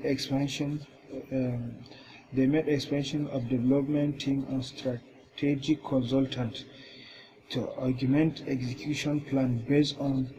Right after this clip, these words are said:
milestones. And in the fourth quarter of twenty seventeen,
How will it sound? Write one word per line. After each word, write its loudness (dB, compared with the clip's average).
milestones. 0
And 2
in 4
the 4
fourth 4
quarter 4
of -8
twenty 4
seventeen, 0